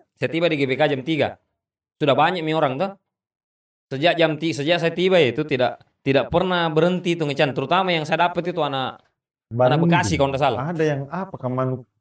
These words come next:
Speaker 2: Manuk.
Speaker 1: Manuk Liverpool, Bandung.
Speaker 2: Ba?
Speaker 1: Ah, kalau itu di depanku. Di tempatku duduk tuh, mereka di situ semua.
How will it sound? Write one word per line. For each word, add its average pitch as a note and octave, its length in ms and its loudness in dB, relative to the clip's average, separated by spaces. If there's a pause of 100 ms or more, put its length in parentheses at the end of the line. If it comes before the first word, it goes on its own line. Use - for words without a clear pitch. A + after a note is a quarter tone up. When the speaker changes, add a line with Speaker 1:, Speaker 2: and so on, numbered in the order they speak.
(120)
Speaker 2:
Manuk. A#2+ 320 -4 (140)
Speaker 1:
Manuk A#2 180 -6
Liverpool, A#2 460 0
Bandung. G#2 340 -10
Speaker 2:
Ba? C#3+ 320 0 (380)
Speaker 1:
Ah, B2 160 0
kalau C3+ 180 4
itu F3+ 160 2
di F3+ 80 4
depanku. C3 540 -2 (420)
Di C3+ 140 -6
tempatku E3 320 -2
duduk D#3+ 180 -2
tuh, F#3+ 160 0 (320)
mereka C#3 220 -2
di C#3 100 -2
situ D3 140 -4
semua. C3+ 340 -6